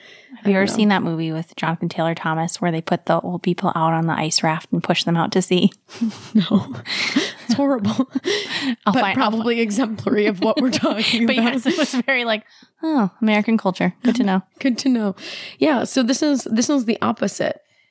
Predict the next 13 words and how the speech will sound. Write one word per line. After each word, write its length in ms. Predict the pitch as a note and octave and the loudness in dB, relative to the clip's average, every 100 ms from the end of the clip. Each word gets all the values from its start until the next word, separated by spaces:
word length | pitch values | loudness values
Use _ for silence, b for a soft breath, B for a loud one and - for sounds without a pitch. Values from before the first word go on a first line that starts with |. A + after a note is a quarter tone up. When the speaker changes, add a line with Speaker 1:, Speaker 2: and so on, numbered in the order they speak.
| b - | b 0
Speaker 2:
and 160 | A#3+ | 0
so 200 | A#3 A#3+ | 2 0
that 260 | A3 A3+ - | 2 -2 -4
fa-, 280 | - C4+ - | -4 -2 0
that 140 | A3 | 2
idea 440 | G3+ G3+ A3 C#4 C4 | 2 2 2 2 2
of 640 | - G#3 G3+ F#3+ - - - _ _ | 2 2 2 0 -8 -16 -20 _ _
honoring 800 | G#3+ G#3+ B3 A#3 A3+ G#3+ G#3+ G3 | 0 2 2 2 2 2 0 0
the 260 | G3 F#3+ F#3+ | 0 0 -2
parents 760 | - - D4+ A#3 G3 - - - A#3 | -4 0 2 2 0 -4 -10 -8 -4
really 340 | A3 A#3 B3 | -2 0 0
extends 560 | A3+ - G#3+ G#3 G3+ - | 0 -2 -2 0 0 -2
to 300 | A3 G#3 | -2 -2